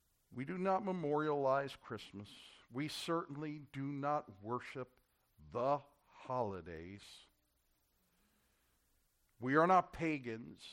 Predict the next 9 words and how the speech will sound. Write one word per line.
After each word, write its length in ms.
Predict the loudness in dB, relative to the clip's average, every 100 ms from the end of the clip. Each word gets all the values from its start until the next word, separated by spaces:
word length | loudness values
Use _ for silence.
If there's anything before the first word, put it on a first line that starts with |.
| -20 -20 _ _ _ _ _ _ -10
We 100 | -8
do 160 | -4
not 320 | 4 4 4
worship 520 | 0 -2 -2 -6 -6 -6
a 40 |
season 680 | -8 -10 -10 -10 -6 -4 -2
of 180 | -4 -6
the 80 |
year. 540 | -12 -8 -6 -4 -4